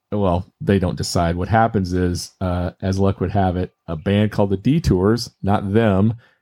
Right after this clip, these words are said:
is on T V, got a T V show called Thank Your Lucky Stars. And because that Detours was on T V, the Detours with Daltrey and Townsend and <laughs> Entwistle thought, "Well, they're, they've gotta be more famous than us and more well, more well known than us."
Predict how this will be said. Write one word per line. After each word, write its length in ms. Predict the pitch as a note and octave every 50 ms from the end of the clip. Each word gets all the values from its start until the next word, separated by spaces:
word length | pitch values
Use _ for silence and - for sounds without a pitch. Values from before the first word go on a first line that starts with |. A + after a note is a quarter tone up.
| _ -
is 160 | - F#2+ F#2+ G#2
on 180 | G2 G2 G2
T 240 | - - A2+ G#2+ A2
V, 340 | A#2 C#3 D#3 C3 G#2 - - _
got 160 | - G#2+ F#2+ F#2
a 40 |
T 180 | - - A#2+ A2
V 80 | G#2 G#2
show 180 | - - G#2+ G2
called 280 | - - G2+ G2 -
Thank 220 | - G2+ G2+ G2 -
Your 100 | G#2 G#2
Lucky 260 | G#2 G#2 - - G2
Stars. 600 | - - - G#2+ A2 G#2+ G2 F#2 F2 F2+ - - _ _ _ _ _ _ _ -
And 180 | G#2+ G#2 G2
because 640 | F#2 G#2 - - C3+ C3+ C#3 D3 D3 C#3+ B2+ B2 - _ _ _ - -
that 260 | A2+ A2+ B2+ F#2+ A2
Detours 540 | A2 G#2+ G#2+ G#2 - - G#2+ G2+ G2+ G2 -
was 140 | G#2 F#2+ G2+
on 160 | G2+ G2+ F#2+
T 240 | - - G#2 G#2 G2+
V, 420 | A2+ A#2+ A#2 G#2+ G2+ G2 E2+ - -
the 260 | - D#2 - F#2+ F2+
Detours 560 | E2+ G#2+ G#2+ A2 A2 - A2+ G#2 G2+ G2 F2+
with 160 | G2 F2+ E2+ -
Daltrey 580 | F#2+ F2 F2+ G2 F#2 - G#2+ F#2+ F2+ F2+ F2+
and 200 | E2+ E2 E2 - _ _ _ _ _ _ -
Townsend 540 | - G2 F#2 F#2+ F#2+ F2+ E2 F#2 F2+ F2
and 180 | E2+ - E2 D#2+ - _
<laughs> 80 | - F#2+
Entwistle 680 | G#2 A#2 A#2+ - - F2 E2+ - - F#2 F2+ G2 G2+ - - _ _ _ _ _
thought, 380 | _ - B2 A2 G#2+ G#2 - _ -
"Well, 240 | - A2+ G#2 G2 G2
they're, 160 | G#2+ B2 B2+
they've 300 | A2 G2 G#2 G#2+ A#2 A2
gotta 240 | A2 G2+ G#2 G#2 G2
be 120 | F2 E2+
more 180 | E2+ F2+ F2+ F2
famous 400 | - - F#2 F2+ F2+ F2 E2 -
than 120 | E2+ D#2 E2+
us 220 | F#2 F#2 F2 -
and 80 | E2+ E2+
more 180 | F2 F2 E2+
well, 260 | F2 F2 E2+ D#2+ - -
more 200 | - G2 F#2 F#2
well 240 | F#2+ F#2 F2+ G#2 F#2+
known 220 | F#2+ F#2+ G2 G2 F#2
than 120 | F2 F2+
us." 320 | F2+ F2+ F2+ F2 - -